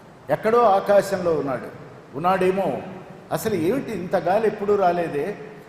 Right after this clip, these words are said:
సుడులు తిరుగుతూ ఉన్నది, ఇక్కడి నుంచి పట్టుకెళ్ళిపోయిందని అనుకొని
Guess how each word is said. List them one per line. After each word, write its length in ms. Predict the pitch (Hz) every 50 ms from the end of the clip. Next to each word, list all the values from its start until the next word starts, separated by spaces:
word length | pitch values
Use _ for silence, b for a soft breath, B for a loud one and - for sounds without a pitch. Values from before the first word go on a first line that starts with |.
| - -
సుడులు 420 | - - - 208 233 254 254 247 233
తిరుగుతూ 460 | 226 233 226 226 220 220 220 208 202
ఉన్నది, 600 | 190 180 170 160 151 147 147 175 190 - - - - - -
ఇక్కడి 240 | 151 - - 180 175
నుంచి 240 | 180 196 196 208 208
పట్టుకెళ్ళిపోయిందని 920 | - 165 170 160 180 190 196 190 170 - 165 170 165 165 160 156 151 151
అనుకొని 480 | 139 131 147 151 170 196 220 233 226